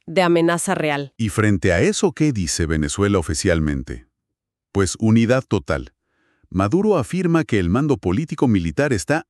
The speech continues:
Speaker 2: más unido que nunca.
Speaker 1: Y Delcy Rodríguez, la misma que según el Herald ofrecía la transición.
Speaker 2: Ella niega rotundamente esa versión. Dice que Venezuela no negocia su soberanía.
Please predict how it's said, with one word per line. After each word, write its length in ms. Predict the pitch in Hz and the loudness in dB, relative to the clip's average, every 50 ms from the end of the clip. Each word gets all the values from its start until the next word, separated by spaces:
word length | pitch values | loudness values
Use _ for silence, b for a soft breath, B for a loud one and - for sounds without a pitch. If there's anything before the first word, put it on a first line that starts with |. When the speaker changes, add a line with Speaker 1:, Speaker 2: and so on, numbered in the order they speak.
| _ - | _ -2
Speaker 2:
más 440 | 101 101 110 135 160 175 160 - | 0 2 2 2 2 0 0 2
unido 380 | 165 143 117 113 117 120 123 107 | 4 4 4 4 4 2 2 0
que 100 | - 101 | 0 0
nunca. 420 | 95 90 78 69 - 62 57 - _ _ _ _ _ _ _ _ | 0 0 -2 -2 -6 -10 -14 -16 _ _ _ _ _ _ _ _
Speaker 1:
Y 180 | - 208 214 190 | -2 0 0 2
Delcy 440 | 196 262 277 302 285 - - 339 | 2 0 0 0 -2 -2 -2 -2
Rodríguez, 680 | 302 285 247 214 202 202 233 247 240 233 285 302 320 - | 0 2 2 2 2 0 -2 -2 0 0 2 0 0 0
la 320 | 214 196 196 190 190 196 196 | 0 2 2 4 4 4 2
misma 520 | 196 208 226 240 254 220 - 277 269 262 | 2 2 2 2 0 0 0 0 0 0
que 100 | - 240 | 0 -2
según 380 | - - 196 170 190 214 214 214 | -2 -2 -2 0 2 2 2 2
el 120 | 220 208 - - | 0 0 -2 -2
Herald 420 | 220 214 208 208 214 220 226 202 - - | -2 0 2 2 2 2 0 -2 -6 -4
ofrecía 520 | - 185 - - 175 170 - - 196 190 185 | -4 -4 -4 -2 -6 -4 -2 0 2 2 4
la 140 | 190 196 | 2 2
transición. 760 | 190 - 185 180 170 - 180 156 - - 165 139 117 127 123 _ _ _ _ _ _ _ _ _ | 0 0 0 0 0 -2 -4 -6 -4 -4 -4 -4 -4 -8 -14 _ _ _ _ _ _ _ _ _
Speaker 2:
Ella 320 | - 104 110 104 127 120 | -2 -2 0 2 2 2
niega 360 | 117 117 127 151 170 160 170 160 | 4 6 6 6 4 4 2 0
rotundamente 800 | 151 139 98 - 139 135 127 120 110 107 107 101 90 - 87 | 0 0 0 4 4 4 6 6 6 6 4 4 4 2 0
esa 160 | 82 - - | 0 0 -2
versión. 460 | 78 76 76 71 - 78 65 58 60 - b b b b b b b b b b b b | 0 0 -2 -2 -4 -8 -8 -8 -10 -16 b b b b b b b b b b b b
Dice 280 | b 78 101 110 - 156 | b -2 -2 0 0 0
que 120 | - 160 | 0 2
Venezuela 520 | 147 139 120 104 92 - - 139 139 143 131 | 2 2 4 2 2 2 2 2 4 4 4
no 200 | 117 117 143 170 | 4 4 4 4
negocia 480 | 180 175 160 139 156 143 - - 135 | 4 2 2 2 0 0 0 0 -2
su 120 | 117 - 101 | 0 -2 -2
soberanía. 640 | - 104 87 82 78 78 76 76 69 60 57 - | 0 0 0 0 0 0 0 -2 -2 -4 -6 -10